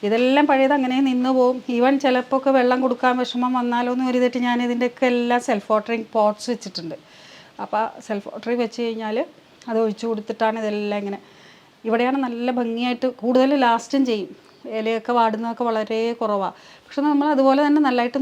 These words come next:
നോക്കണം എന്ന് മാത്രം. ദിവസവും നല്ലതായിട്ടൊന്ന് നോക്കും. എന്നിട്ടാണ് പിന്നെ അത്യാവശ്യം ഇതിനൊക്കെ തന്നെ എൻ പി കെ പത്തൊമ്പത്, പത്തൊമ്പത്, പത്തൊമ്പത് മതി. ഇതാണ് എൻ്റെ ചെറിയൊരു ബാൽക്കണി. ഇതെങ്ങനെ ഞാൻ ഇടയ്ക്കിടയ്ക്ക് മേക്ക് ഓവർ ചെയ്യും പലതരത്തിൽ. കൂടുതലും ഇവിടെയും ഡെൻഡ്രോബിയംസ് തന്നെയാണ്.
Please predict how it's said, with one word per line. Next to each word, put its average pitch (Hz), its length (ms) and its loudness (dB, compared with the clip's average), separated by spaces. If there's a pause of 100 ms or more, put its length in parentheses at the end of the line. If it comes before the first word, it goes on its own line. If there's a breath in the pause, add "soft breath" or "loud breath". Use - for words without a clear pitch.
നോക്കണം 233 340 0
എന്ന് 277 140 2
മാത്രം. 220 280 -2 (200)
ദിവസവും 240 500 -4 (320)
നല്ലതായിട്ടൊന്ന് 240 520 -4 (100)
നോക്കും. 226 300 -4 (640 loud breath)
എന്നിട്ടാണ് 214 480 -4
പിന്നെ 220 160 -2 (100)
അത്യാവശ്യം 233 440 -2
ഇതിനൊക്കെ 247 380 0
തന്നെ 254 220 0
എൻ 240 120 -2
പി 240 80 0 (100)
കെ 254 80 2 (140)
പത്തൊമ്പത്, 247 460 -2
പത്തൊമ്പത്, 233 360 -6
പത്തൊമ്പത് 226 420 -6
മതി. 190 200 -8 (460)
ഇതാണ് 269 320 0
എൻ്റെ 269 160 0 (220)
ചെറിയൊരു 240 420 -4
ബാൽക്കണി. 226 400 -2 (140)
ഇതെങ്ങനെ 240 280 -2 (100)
ഞാൻ 269 140 0
ഇടയ്ക്കിടയ്ക്ക് 269 460 0
മേക്ക് 262 260 0
ഓവർ 262 120 4 (100)
ചെയ്യും 240 200 -2 (280)
പലതരത്തിൽ. 220 500 -2 (440 loud breath)
കൂടുതലും 262 340 6
ഇവിടെയും 285 280 8
ഡെൻഡ്രോബിയംസ് 269 680 4
തന്നെയാണ്. 226 380 -2